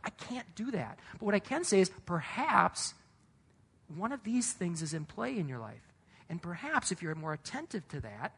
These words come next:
maybe there could be some different results.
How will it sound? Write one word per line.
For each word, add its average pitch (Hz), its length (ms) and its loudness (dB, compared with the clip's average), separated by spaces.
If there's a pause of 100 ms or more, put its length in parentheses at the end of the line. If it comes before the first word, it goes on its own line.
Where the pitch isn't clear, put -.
(840)
maybe 143 320 -6 (300)
there 151 80 -10
could 156 100 -14
be 151 60 -2
some 170 180 0
different 147 400 -6 (320)
results. 151 720 -4